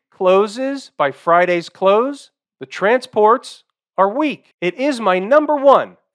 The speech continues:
favorite canary in the coal mine. Are they trying to tell us something over at the transportation department? This is what we talked about before. We've got the I W M and the transports diverging from the Qs,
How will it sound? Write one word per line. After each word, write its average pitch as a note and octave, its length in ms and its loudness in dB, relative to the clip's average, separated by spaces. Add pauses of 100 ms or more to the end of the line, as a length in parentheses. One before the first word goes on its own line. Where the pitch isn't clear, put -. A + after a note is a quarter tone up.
(120)
favorite G#3 420 -4 (300)
canary F3 480 0
in D#3+ 140 -8
the D3 60 -10
coal F3+ 360 2
mine. G2 400 -10 (560)
Are A#3+ 180 4
they C4 180 -2
trying G#3 440 0
to F3+ 100 -8
tell A#3+ 340 0
us D#3 140 0
something D#3 540 -4 (480)
over G#3 400 4
at F#3 100 -4
the E3 80 -8
transportation F#3 840 -4
department? A2+ 520 -6 (240)
This - 140 -12
is D4 120 -6
what D4+ 120 0
we A#3+ 80 -4
talked A3+ 280 -2
about G#3 280 0
before. G3 420 -4
We've D#3 200 -8
got E3+ 180 -2
the D3+ 140 -8
I A3 140 0
W B3 420 -2
M G#3 140 0
and F#3+ 80 -6
the F3 60 -6
transports G3 720 -4
diverging D#3 1200 -2 (420)
from D#3+ 360 -2
the B2+ 420 -14
Qs, G#3+ 640 -6